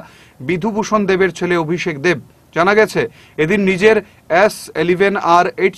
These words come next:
সিক্স ওয়ান এইট নম্বরের একটি গাড়ি নিয়ে অভিষেক শিলচর থেকে বড়খোলার দিকে যাওয়ার সময় লাঠিগ্রাম হিংজুরি পারে পৌঁছার পর আচমকা গাড়ির নিয়ন্ত্রণ হারালে মুহূর্তের মধ্যেই গাড়িটি উল্টে গিয়ে মহাসড়ক থেকে মাঠে গিয়ে পড়ে।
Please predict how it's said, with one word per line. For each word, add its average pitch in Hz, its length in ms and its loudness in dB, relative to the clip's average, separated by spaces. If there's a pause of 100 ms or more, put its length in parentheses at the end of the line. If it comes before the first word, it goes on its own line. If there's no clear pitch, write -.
সিক্স 208 200 -12 (200)
ওয়ান 165 260 2
এইট 170 100 0 (100)
নম্বরের 156 360 -2 (120)
একটি 160 160 -10 (100)
গাড়ি 165 260 4
নিয়ে 196 160 0 (140)
অভিষেক 185 300 -4 (100)
শিলচর 180 400 -4
থেকে 190 200 -2 (480)
বড়খোলার 175 520 2
দিকে 180 140 -2 (100)
যাওয়ার 151 300 4
সময় 165 240 -2 (440)
লাঠিগ্রাম 196 640 2
হিংজুরি 196 380 -2 (140)
পারে 175 200 4 (120)
পৌঁছার 175 380 -2
পর 165 100 -2 (140)
আচমকা 190 420 -2
গাড়ির 180 280 0
নিয়ন্ত্রণ 170 460 -4
হারালে 160 280 0 (380)
মুহূর্তের 185 380 -2
মধ্যেই 180 280 2
গাড়িটি 160 220 0 (100)
উল্টে 165 280 0
গিয়ে 170 200 2
মহাসড়ক 170 520 0 (140)
থেকে 175 180 -4 (180)
মাঠে 147 340 0
গিয়ে 165 200 -4
পড়ে। 165 180 0